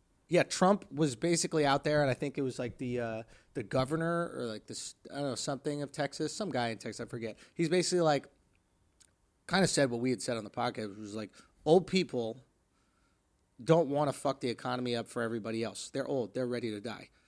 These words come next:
right? If you ask them, they'd probably be willing to sacrifice it. And no bullshit, and I'm not necessarily suggesting this 'cause my parents are old, right?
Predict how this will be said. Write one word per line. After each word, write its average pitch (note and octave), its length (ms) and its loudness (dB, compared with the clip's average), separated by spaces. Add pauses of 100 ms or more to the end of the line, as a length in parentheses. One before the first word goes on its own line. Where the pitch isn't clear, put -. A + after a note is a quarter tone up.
(320)
right? A#2+ 240 -4
If D#3+ 240 -2
you D3 100 2
ask C#3+ 300 0
them, B2+ 180 -2
they'd A#2 160 -4
probably B2 260 0
be A#2 80 0
willing A#2 260 -6
to G2+ 40 -8
sacrifice A2+ 540 -6
it. - 80 -14 (100)
And C3 160 -8 (380)
no D3+ 260 4
bullshit, F3+ 540 2 (200)
and E3 120 -2
I'm G3+ 100 2
not G#3 140 0
necessarily D3+ 320 0
suggesting C3+ 420 -4
this D3+ 140 -6
'cause D3 140 -8
my D#3+ 100 -2
parents F#3+ 320 -6
are - 80 -14
old, - 220 -12 (300)
right? E3 260 -4